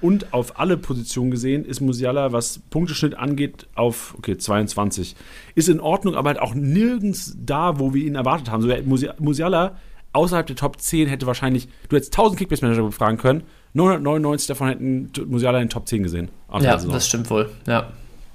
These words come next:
Speaker 2: Naja, musst du drauf hoffen, dass, dass es da die nächsten Wochen wieder ein, zweimal mehr knallt als bis jetzt.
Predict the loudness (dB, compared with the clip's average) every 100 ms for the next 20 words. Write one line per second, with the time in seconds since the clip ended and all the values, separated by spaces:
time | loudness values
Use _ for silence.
0 | -18 -14 -12 -10 -12 -10 2 6 6 6
1 | 4 4 4 6 6 4 2 2 0 -2
2 | -2 -2 0 2 2 2 0 0 -2 0
3 | 2 4 4 2 2 2 2 2 -2 0
4 | -2 0 -2 -4 -6 -4 -4 -8